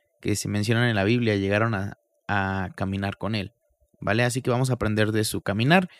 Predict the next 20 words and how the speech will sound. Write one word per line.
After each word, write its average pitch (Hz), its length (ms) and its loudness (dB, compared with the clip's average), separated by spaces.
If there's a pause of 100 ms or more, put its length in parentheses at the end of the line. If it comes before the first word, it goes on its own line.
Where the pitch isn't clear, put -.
(480)
y 185 160 2
antes 175 280 -2
que 175 100 -2
nada 156 220 2
vamos 143 380 2
a 120 100 6
orar 120 420 4 (500)
para 123 220 0
poder 110 300 2
recibir 110 580 2
a 107 140 -2
nuestro 101 240 -4
invitado 98 360 2
especial, 95 560 -4 (200)
que 95 240 -2
es 95 200 -8 (360)
Dios. - 400 -6 (260)
Vamos 131 240 0
a 107 40 -2
orar. 73 220 -6